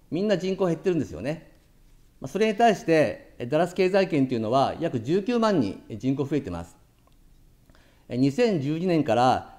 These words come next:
二千十六年の間に、えー、さっきのニューヨーク、ロサンゼルス、シカゴから、まあ、十万人以上の人が移ってきてるんですね。まあ、そういった中で、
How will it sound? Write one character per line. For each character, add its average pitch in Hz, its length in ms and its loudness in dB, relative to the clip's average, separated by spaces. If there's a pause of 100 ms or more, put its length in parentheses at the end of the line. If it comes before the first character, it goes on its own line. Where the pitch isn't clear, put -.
(160)
二 113 80 -8
千 156 320 2
十 131 140 -2
六 180 120 0
年 175 140 4
の 131 80 2
間 107 180 -2
に、 123 380 0 (340)
え - 120 -6
ー、 - 20 -8
さ 180 140 -4
っ 185 100 -6
き 156 80 -2
の 123 180 2
ニ 131 140 2
ュ 165 40 4
ー 175 60 2
ヨ 180 160 4
ー - 40 -10
ク、 131 80 -4
ロ 117 80 -2
サ 151 160 2
ン 160 80 2
ゼ 156 80 0
ル 143 80 0
ス、 104 160 -8
シ - 80 -12
カ 147 100 2
ゴ 123 80 2
か 98 140 -2
ら、 117 420 0 (180)
ま 95 80 -10
あ、 - 20 -8
十 143 220 2
万 233 180 2
人 233 80 -2
以 233 80 -4
上 196 140 0
の 147 60 0
人 123 180 -6
が 117 440 0
移 165 180 -14
っ - 20 -14
て - 80 -20
き - 60 -20
て 123 60 -2
る 104 60 -8
ん 92 40 -12
で 80 60 -16
す - 80 -20
ね。 170 300 -6 (1500)
ま 135 80 -6
あ、 - 20 -8
そ 208 200 2
う - 20 2
い 214 40 0
っ 202 40 -4
た 196 380 2
中 190 240 0
で、 139 500 -2